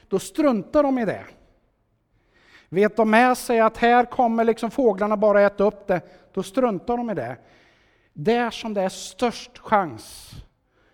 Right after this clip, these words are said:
där lägger de den största tiden.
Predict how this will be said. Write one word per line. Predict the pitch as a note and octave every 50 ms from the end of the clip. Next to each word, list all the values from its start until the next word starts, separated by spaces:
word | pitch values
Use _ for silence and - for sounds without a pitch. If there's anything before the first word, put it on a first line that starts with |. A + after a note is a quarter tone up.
| _ _ _ _ -
där | D#3 C#3+ F3+ F#3+ F#3+ F#3+ F#3+ F3+ F3 E3 - - _ _ _ _ _ _ _ -
lägger | - E3+ E3 D3 C#3+ D3+ D#3
de | D3+ C#3+ C3+
den | C3 C3+ C3+
största | - - D#3+ C3+ - - A#2+ A#2+
tiden. | - - G#2 G2 G2 B2+ A2+ E2+